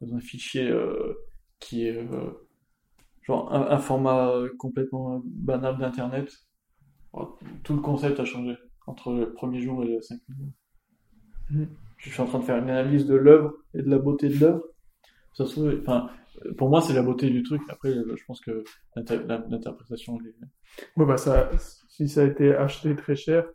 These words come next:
Speaker 2: je pense pas que l'interprétation soit juste, euh,
Speaker 1: Ok, un mec a fait cinq mille dessins.
Speaker 2: Ouais, ok. Il progresse, il, il
Speaker 1: Oui, il y a un, il y a un, un truc derrière tout ça, j'imagine.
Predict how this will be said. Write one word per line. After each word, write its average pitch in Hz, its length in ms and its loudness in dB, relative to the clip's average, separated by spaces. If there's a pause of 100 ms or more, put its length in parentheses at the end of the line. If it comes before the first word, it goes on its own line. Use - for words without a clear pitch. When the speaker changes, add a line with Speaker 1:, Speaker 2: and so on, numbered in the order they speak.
(140)
Speaker 2:
je - 60 -20
pense 139 220 -2
pas 147 120 8
que 143 80 6
l'interprétation 143 1040 0
soit 139 240 2
juste, 143 300 -2
euh, 139 240 -2 (120)
Speaker 1:
Ok, 123 140 -6
un 117 140 0
mec 117 180 2
a 113 60 -4
fait 110 120 -4
cinq 110 180 -4
mille 117 120 0
dessins. 117 260 -4 (420)
Speaker 2:
Ouais, 147 260 8
ok. 139 240 2 (680)
Il 147 100 4
progresse, 170 460 4
il, 143 440 0
il 151 120 -6 (1120)
Speaker 1:
Oui, 135 200 10
il 123 100 4
y 127 60 6
a 117 100 8
un, 123 100 8
il 139 80 4
y 127 40 6
a 123 100 6
un, 120 220 2
un 123 160 2
truc 139 200 0
derrière 120 280 0
tout 120 80 -12
ça, 127 240 -10
j'imagine. 117 420 -8